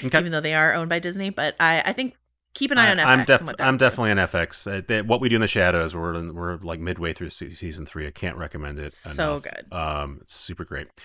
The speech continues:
Speaker 1: Uh, it's a comedy, by the way. And then I'm wondering how you think both the, you know, we're, we've, we've solved the writer's strike, we, meaning Hollywood.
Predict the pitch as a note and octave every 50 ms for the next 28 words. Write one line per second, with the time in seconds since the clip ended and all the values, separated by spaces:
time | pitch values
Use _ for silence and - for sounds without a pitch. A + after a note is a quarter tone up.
0 | - - - - - - - - F#2 E2 E2 - - - - - F#2+ D2 C#2 D2
1 | - - E2+ D#2 D2+ D2+ D2+ D2+ D#2 D2+ - - - - - D3 D3 D3 D3+ D#3
2 | D#3 D3+ D3+ D3 D3 C#3+ - - B2 C3+ C#3+ C#3+ C#3 C3 B2+ C3 C#3+ D3 D3+ E3+
3 | F3+ F#3 F#3 D#3 C#3+ - C3 A#2+ A#2 A#2+ B2+ B2+ B2+ C3+ C#3 - - - - A2+
4 | G2+ F2+ F#2+ G#2 - - - - - _ - - - - _ _ _ - A2 G2+
5 | G#2 G2+ G2+ - - - G#2+ G2+ G2 F#2+ F#2+ F2+ F#2+ F#2 - - G2 E2+ G#2 G2+
6 | E2+ E2 D#2 D#2+ E2+ E2+ D2 F2+ F2+ F2+ F2+ E2+ - - - - A2+ - - G#2
7 | F#2 E2+ - - - G#2+ G2+ G#2 G#2+ G2 G#2 A2 F#2+ G2 F#2+ F#2+ F#2+ G2 - -
8 | - G2 G2+ G#2 - F2 F2+ D#2+ D#2 D#2 E2 F2 E2 - F2+ E2 - - F2+ F2
9 | F2 E2+ F2 F2+ F2+